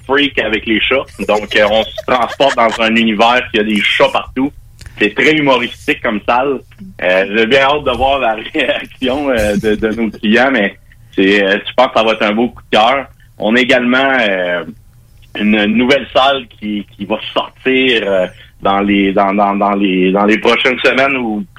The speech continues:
quand on va pouvoir. C'est la microbrasserie La Souche,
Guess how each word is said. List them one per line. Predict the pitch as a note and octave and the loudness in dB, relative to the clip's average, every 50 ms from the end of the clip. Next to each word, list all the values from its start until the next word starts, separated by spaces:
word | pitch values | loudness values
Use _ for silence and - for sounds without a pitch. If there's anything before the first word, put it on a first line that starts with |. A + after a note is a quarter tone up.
| - - - - | -20 -14 -6 -2
quand | A#2+ A#2+ A#2 | 0 0 2
on | B2 A#2 A2 | 2 0 0
va | G#2+ G#2 | 0 -2
pouvoir. | F#2+ - - G#2 A2 A2 A2+ A#2 B2+ - - - - - - - - - | -4 -4 -4 0 2 2 2 2 0 -4 -10 -14 -20 -20 -20 -16 -6 -2
C'est | G#2 | 0
la | G#2 A2 A2 | 2 2 2
microbrasserie | A#2 A2+ - C#3+ D3 B2+ B2 B2+ A#2+ - - C#3 D3+ D#3+ D3 | 2 0 0 0 0 2 2 2 2 0 -2 -4 -2 -2 -2
La | B2 G2+ - | -2 -4 -4
Souche, | - - D#3 C#3+ - - - - | -6 -6 -6 -4 -4 -6 -6 -8